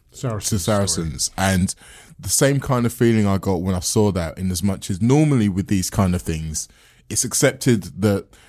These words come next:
Speaker 2: everyone knows that there's rule breaking going on, but there will never be any real tangible punishment because, you know,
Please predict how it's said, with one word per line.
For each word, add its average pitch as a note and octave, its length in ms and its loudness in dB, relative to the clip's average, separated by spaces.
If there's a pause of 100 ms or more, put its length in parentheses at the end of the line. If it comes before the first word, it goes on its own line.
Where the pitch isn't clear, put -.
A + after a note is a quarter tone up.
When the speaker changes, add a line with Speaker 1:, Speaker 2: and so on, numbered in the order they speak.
(140)
Speaker 2:
everyone A#2 560 2
knows A2 380 2
that F#2 180 -6 (180)
there's G#2+ 340 0
rule G2+ 220 2
breaking F#2 400 0
going F2 320 0
on, E2 300 0
but E2+ 260 0 (500)
there G2+ 220 0
will A2 120 2
never G#2+ 260 2
be G#2 180 0
any G2 180 2
real F2+ 560 0
tangible F2 680 0
punishment D#2+ 540 -4
because, E2 360 -2
you F2+ 80 2
know, D2 240 -2